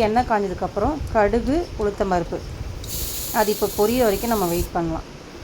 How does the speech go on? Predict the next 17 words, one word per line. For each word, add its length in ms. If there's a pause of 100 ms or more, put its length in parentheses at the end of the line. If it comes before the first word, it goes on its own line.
(120)
கடுகு, 320
உளுத்தம்பருப்பு 520
நல்லா 160 (100)
பொரிஞ்சதுக்கப்புறம் 840 (340)
வீட்டுக்கு 420
குழம்புக்கு 460
யூஸ் 180
பண்ணுவோம்ல 400
மிளகாத்தூள், 500 (600)
நார்மலா 480 (380)
யூஸ் 200
பண்ற 300
மிளகாத்தூளை 520 (440)
ஒரு 120 (100)
ஒன்றரை 320
ஸ்பூன் 360
போல 180